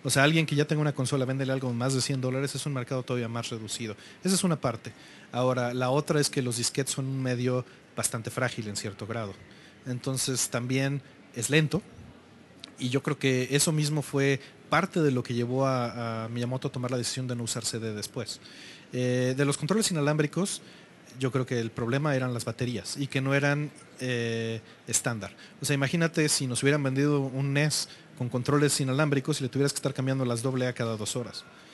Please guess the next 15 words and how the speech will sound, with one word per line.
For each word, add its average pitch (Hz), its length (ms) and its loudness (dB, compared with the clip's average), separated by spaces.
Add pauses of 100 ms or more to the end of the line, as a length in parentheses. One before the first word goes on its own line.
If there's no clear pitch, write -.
(540)
No 156 120 4
hubiéramos 135 320 6
aguantado. 104 440 -4 (680)
Entonces 165 360 2
yo 175 120 4
creo 180 140 4
que 175 100 2
es 165 100 0
más 165 220 4
que 175 100 2
nada 147 260 4
por, 120 340 -2
por 131 240 0
un 143 400 2
hecho 135 360 2